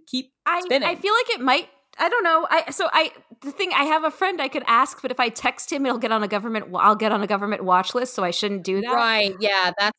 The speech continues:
Speaker 1: not one we wanna do.
Speaker 2: <laughs> Um, I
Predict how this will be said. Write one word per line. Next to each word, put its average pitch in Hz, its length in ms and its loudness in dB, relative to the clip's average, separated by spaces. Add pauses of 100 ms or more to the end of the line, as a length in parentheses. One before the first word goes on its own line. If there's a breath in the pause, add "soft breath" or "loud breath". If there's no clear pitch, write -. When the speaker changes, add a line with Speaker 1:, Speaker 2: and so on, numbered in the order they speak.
Speaker 1:
not 170 220 -6
one 160 180 -8
we 160 100 -10
wanna 294 600 2
do. 359 60 -4
Speaker 2:
<laughs> - 0 -
Um, - 100 -6 (1000 loud breath)
I 311 600 4